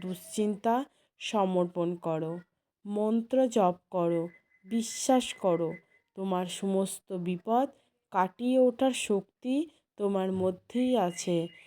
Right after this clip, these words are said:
মা শারদা বলতেন, "বিপদ ঘনিয়ে আসে,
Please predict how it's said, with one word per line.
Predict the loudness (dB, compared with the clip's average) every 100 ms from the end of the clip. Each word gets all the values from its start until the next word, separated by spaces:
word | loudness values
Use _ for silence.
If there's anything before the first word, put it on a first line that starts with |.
| _ -8
মা | -2 0 0
শারদা | 0 2 2 4 4
বলতেন, | 4 2 2 2 2 2 0 _ _ _ -10
"বিপদ | -6 -2 4 4 2 -10
ঘনিয়ে | -4 0 2 4 4 4
আসে, | 2 0 -2 -2